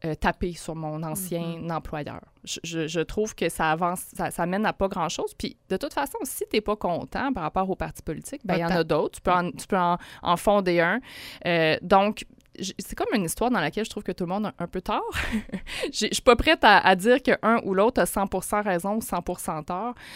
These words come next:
Speaker 1: Euh, ça doit être extrêmement tannant aussi d'avoir quelqu'un qui est constamment sur ton dos en train de te taper sa tête. Et tout particulièrement en ce moment, alors qu'Éric Duhem est en élection partielle dans le Tabasca, c'est comme un caillou, euh, dans son soulier. Mais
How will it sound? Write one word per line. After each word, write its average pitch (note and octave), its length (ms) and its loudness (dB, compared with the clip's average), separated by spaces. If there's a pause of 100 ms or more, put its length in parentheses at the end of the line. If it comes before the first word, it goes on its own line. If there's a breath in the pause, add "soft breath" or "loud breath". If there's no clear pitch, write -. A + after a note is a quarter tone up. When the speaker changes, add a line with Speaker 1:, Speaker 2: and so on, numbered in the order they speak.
(220 loud breath)
Speaker 1:
Euh, F3 100 4
ça - 220 4
doit G3+ 160 4
être G#3+ 100 -4
extrêmement A3 540 0
tannant G3+ 460 0
aussi E3 260 -4
d'avoir F3 260 2
quelqu'un F#3 300 -4
qui - 120 -10
est - 40 -16
constamment G3 440 -2
sur G3 200 -8
ton D#3 180 -4
dos F#3 120 -4
en F3+ 100 -4
train F#3 140 -4
de F3+ 40 -8
te - 80 -2
taper D#3+ 300 -2
sa D#3+ 200 -2
tête. C4 240 2 (360 loud breath)
Et D#4+ 160 4
tout - 260 -6
particulièrement F3 640 0
en A3 40 -2
ce - 140 -6
moment, E3+ 300 0 (160 loud breath)
alors F3+ 240 0
qu'Éric E3+ 380 -4
Duhem F#3 400 -2 (220)
est E3 120 -2
en E3+ 120 -2
élection E3 360 -4
partielle G3 360 -4
dans F#3 80 -4
le D#3+ 60 -8
Tabasca, D3+ 420 -8
c'est E3+ 100 -10
comme F#3 160 -8
un E3+ 80 -6
caillou, F3 520 -6
euh, D#3 160 -4
dans D#3 140 -4
son E3 180 -6
soulier. E3 460 -8 (720 loud breath)
Mais G3 180 4